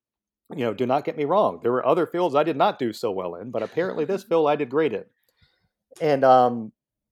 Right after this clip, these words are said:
Speaker 1: anyway, and I really started to think critically about the existence of God and the Christian faith for the first time. And I thought, you know, "Well, why do I believe what I do other than the fact that this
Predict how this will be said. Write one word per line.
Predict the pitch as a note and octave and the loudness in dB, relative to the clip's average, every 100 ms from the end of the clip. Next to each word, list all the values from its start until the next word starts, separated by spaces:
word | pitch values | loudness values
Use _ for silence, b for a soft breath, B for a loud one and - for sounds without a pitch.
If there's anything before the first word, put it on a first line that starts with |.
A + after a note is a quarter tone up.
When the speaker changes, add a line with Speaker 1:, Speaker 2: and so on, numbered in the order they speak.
| _ _ _ _ _ E3+ | _ _ _ _ _ -6
Speaker 1:
anyway, | G3 A#2+ A#2 | -2 0 0
and | B2+ | 0
I | C3+ | -2
really | E3+ G#3+ | 0 -2
started | F#3+ F3 D#3+ D3 | -2 -2 0 0
to | C#3 | -2
think | - D3+ | -8 -8
critically | - - F#3 D#3 G#2 F2 - _ _ _ _ _ _ _ _ _ _ C3+ | -8 -6 -4 -4 -6 -8 -10 _ _ _ _ _ _ _ _ _ _ -6
about | A2+ B2 B2 - _ _ _ _ | 0 2 2 -2 _ _ _ _
the | A#2+ | -6
existence | F#2 C3 C3+ - | -4 -10 -10 -12
of | G2+ | -6
God | B2+ C3 | -2 -2
and | A2+ | -2
the | |
Christian | - B2+ - A#2 | -8 -10 -10 -12
faith | A#2+ A#2 - | -6 -8 -8
for | F#2+ | -14
the | F#2 | -12
first | A2 G2 - | -12 -12 -14
time. | G2 E2+ D#2 _ _ _ _ _ _ _ _ _ _ _ _ _ _ _ _ | -14 -14 -20 _ _ _ _ _ _ _ _ _ _ _ _ _ _ _ _
And | C#3+ B2 | -6 -6
I | A2+ | -4
thought, | C#3 C3 | -4 -4
you | |
know, | B2 | -8
"Well, | B2 A2+ | -6 -6
why | C3+ D#3 | -8 -10
do | F#3 D#3+ | -12 -14
I | |
believe | C3 B2 C3+ | -14 -10 -10
what | A#2 G#2+ | -8 -10
I | |
do | F#2+ A#2+ G#2 | -6 -6 -4
other | A2 | -6
than | G2+ | -8
the | G2 | -10
fact | A#2 A2 A2 | -8 -8 -8
that | G#2 | -12
this | A2 - - | -14 -16 -20